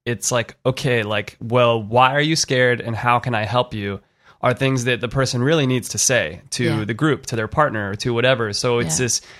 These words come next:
Speaker 1: this better way to work through problems, right? To get someone to really fully communicate exactly what the problem is.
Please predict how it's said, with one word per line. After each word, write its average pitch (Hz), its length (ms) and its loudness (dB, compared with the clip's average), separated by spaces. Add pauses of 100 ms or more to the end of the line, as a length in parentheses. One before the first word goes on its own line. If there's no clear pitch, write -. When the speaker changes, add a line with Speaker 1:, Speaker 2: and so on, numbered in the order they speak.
(260)
Speaker 1:
this 127 160 0
better 139 260 2
way 131 140 4
to 123 80 0
work 120 200 -2
through 113 140 -2
problems, 117 400 0
right? 107 220 -2
To 117 80 -10
get 110 180 -4
someone 107 300 -4
to 107 100 -6
really 110 220 -2
fully 110 280 -4
communicate 107 640 -6
exactly 104 480 -2
what 101 320 -6
the - 80 -16
problem 98 400 -6
is. 95 220 -10